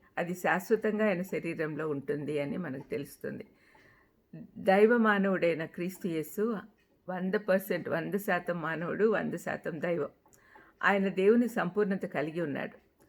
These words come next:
ప్రతి విశ్వాసి కూడా దాన్ని ఆయనతో పంచుకుంటాడు. ఒక వ్యక్తి దేవుని కుటుంబంలోనికి తిరిగి జన్మిస్తే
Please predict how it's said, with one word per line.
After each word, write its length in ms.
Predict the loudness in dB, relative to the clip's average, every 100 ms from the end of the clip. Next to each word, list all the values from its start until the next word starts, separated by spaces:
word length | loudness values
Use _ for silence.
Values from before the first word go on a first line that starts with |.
| _ _ 0
ప్రతి 240 | 0 2
విశ్వాసి 540 | 0 0 2 2 2 -2
కూడా 480 | 0 0 0 -2 -6 _ _ _ _ _ -4
దాన్ని 360 | 0 0 0
ఆయనతో 380 | 0 2 0 -2
పంచుకుంటాడు. 760 | -2 -2 -4 -8 -8 -6 -8 -8 _ _ _ _ _ _
ఒక 140 | 0 2
వ్యక్తి 400 | 2 0 0 -2
దేవుని 340 | 4 6 6
కుటుంబంలోనికి 1200 | 4 2 2 2 2 4 2 0 -8 _ _ -4 -2
తిరిగి 340 | -2 -2 -2
జన్మిస్తే 720 | -2 -4 -4 -8 -4 -4 -4